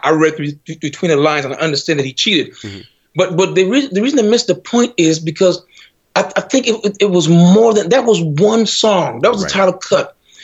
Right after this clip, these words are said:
Speaker 1: But on the whole record, he actually gave a history of where he came from and,
Speaker 2: Mm-hmm.
Speaker 1: and how he sees life and where he's been and how he approaches life and how he,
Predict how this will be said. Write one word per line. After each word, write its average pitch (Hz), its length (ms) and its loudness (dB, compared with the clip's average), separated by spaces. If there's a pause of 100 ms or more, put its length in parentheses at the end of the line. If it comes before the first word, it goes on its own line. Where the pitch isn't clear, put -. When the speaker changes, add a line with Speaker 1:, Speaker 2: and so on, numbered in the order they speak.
(160)
Speaker 1:
But 202 120 2
on 202 100 2
the 190 80 4
whole 202 520 2
record, 240 300 0
he 190 260 -4
actually 208 300 -6
gave 196 560 0 (240)
a 214 60 0
history 240 500 0
of 170 80 4
where 190 140 4
he 170 100 2
came 226 400 -2
from 143 300 0
and, 139 160 -2
Speaker 2:
Mm-hmm. - 280 -16 (120)
Speaker 1:
and 156 100 0
how 208 240 0
he 185 80 0
sees 190 380 0
life 180 380 0
and 151 200 -2 (220)
where 202 160 2
he's 175 220 -2
been 185 340 0
and 165 100 -2
how 196 220 -2
he 190 80 2
approaches 208 580 0
life 156 180 -2
and 151 100 -4
how 196 180 0
he, 185 160 0